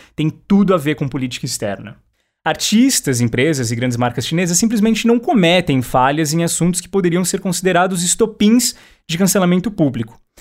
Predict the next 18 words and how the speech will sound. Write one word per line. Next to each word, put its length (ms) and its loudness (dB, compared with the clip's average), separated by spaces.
Se 100 0
algum 200 4
crime 240 2
é 40 2
cometido, 600 -2
então 200 -2
o 60 -4
próprio 380 0
governo 360 0
dá 120 0
conta 240 -6
de 100 -12
puni-los, 540 2
de 80 0
acordo 300 -4
com 100 -2
a 40 2
lei, 400 2